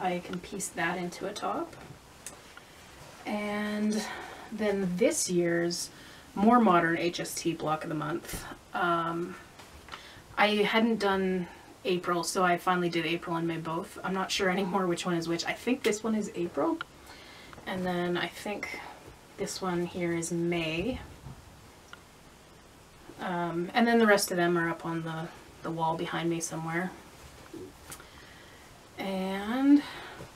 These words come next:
I guess that's it. I, uh, I have been doing, my sister's been doing a lot of stitching. We're both working, but she's been doing a lot of stitching in her downtime, so she keeps getting me to press things. So these are her two newest.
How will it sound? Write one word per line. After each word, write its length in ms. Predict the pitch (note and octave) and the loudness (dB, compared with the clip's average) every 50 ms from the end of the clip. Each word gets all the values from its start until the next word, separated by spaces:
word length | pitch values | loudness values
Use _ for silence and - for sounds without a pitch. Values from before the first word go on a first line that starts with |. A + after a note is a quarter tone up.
| - - - - - - - - - - - - - - - - | -20 -20 -20 -20 -20 -20 -20 -20 -20 -20 -20 -20 -20 -18 -4 -4
I 60 | C#4+ | -2
guess 220 | C#4 E4+ F4 - | 0 0 0 0
that's 260 | - G3 F3 F3 - - | 2 0 0 0 -2 0
it. 240 | C4+ C#4+ - - - - - - - - - - - - | 0 0 0 -2 -6 -12 -18 -18 -18 -18 -18 -18 -12 -4
I, 280 | - A3+ A3 A3 G#3+ G#3+ | 0 2 4 4 4 4
uh, 480 | G#3+ G#3 G3+ G3+ G3 F#3+ F#3+ F#3+ F#3+ F#3+ - - - - - - - - - - - - - - - - - - | 4 6 6 6 6 6 4 2 0 -2 -6 -12 -18 -20 -20 -20 -20 -20 -20 -20 -18 -18 -18 -18 -18 -20 -2 2
I 100 | B3 A3 | 4 6
have 180 | A3 A3 G3+ G3+ | 6 4 6 6
been 140 | A3 G#3+ | 4 4
doing, 280 | G3+ A3 G#3+ A3 A3 G#3 | 6 4 6 6 6 6
my 80 | G3 F#3+ | 4 2
sister's 380 | - A#3 A3 - - A#3+ G#3+ | 0 -2 -2 0 0 0 0
been 140 | - F#3+ F3+ | 2 2 4
doing 200 | F3 F3 F3+ F3+ | 6 6 6 6
a 80 | F3 F3 | 6 6
lot 160 | F3 F3 E3 | 4 4 2
of 60 | - | -2
stitching. 500 | - - - D#3+ - - - G3 G3 G3 | -4 -6 -6 -6 -6 -4 -4 -4 -4 0
We're 120 | G3 G#3 | 0 2
both 420 | G3 A3 A3 A#3 A3+ - - - F3 | 4 6 6 6 6 4 -4 -4 -2
working, 480 | E3+ E3 E3 - D#3 D3+ D3+ D3+ D#3 - | -2 -2 -2 -2 -2 -2 -2 -2 -2 -2
but 240 | E3+ E3 D#3 - - - - - - - - - - | -2 -2 -2 -4 -6 -12 -16 -16 -14 -14 -16 -10 -6
she's 240 | - - A3+ G#3+ | 0 2 2 6
been 140 | G#3 A3 G3+ | 6 6 6
doing 180 | F#3+ F#3+ F#3+ F#3 | 8 6 6 6
a 60 | F3+ | 6
lot 140 | F3 F3 D#3+ | 4 4 2
of 60 | D#3 | 2
stitching 400 | - - E3+ E3 - E3+ E3 E3 | -2 -4 -4 -4 -2 -2 0 0
in 80 | D#3 D#3 | 0 -2
her 100 | D#3 D#3 | -2 -4
downtime, 480 | D3 D3 D3+ D#3+ E3 - E3 D#3 E3 | -4 -2 -2 -2 -2 -2 -2 -2 -2
so 140 | - - E3+ | -4 -4 -4
she 140 | - - - | -4 -4 -2
keeps 240 | - - A3 - - | 0 0 0 0 2
getting 260 | - G#3 G3+ G3 F#3+ | 2 2 2 4 2
me 100 | F3+ E3+ | 2 2
to 60 | E3+ | 0
press 320 | - - - D3 D#3 - | -2 -2 -2 -2 -2 -2
things. 260 | - - D3+ D3+ D#3+ - | -4 -2 -4 -2 -4 -2
So 120 | - F#3 | -2 0
these 180 | F3+ F3+ F3 F3+ | 2 2 2 2
are 100 | F3 E3 | 2 0
her 120 | E3+ D#3+ | 0 -2
two 200 | D#3+ - - D#3+ | -4 -4 -2 -2
newest. 540 | D3+ D3+ D3+ D3+ D3+ D#3 D3 - - - | -2 0 -2 -2 -4 -4 -6 -6 -8 -10